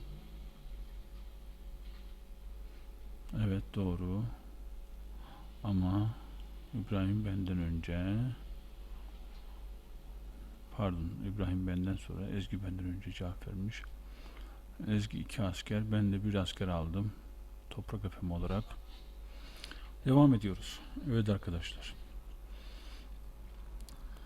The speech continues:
Bil ve Fethet oyunu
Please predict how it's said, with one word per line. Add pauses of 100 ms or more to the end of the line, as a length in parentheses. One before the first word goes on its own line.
(1800)
Bil
ve
Fethet
oyunu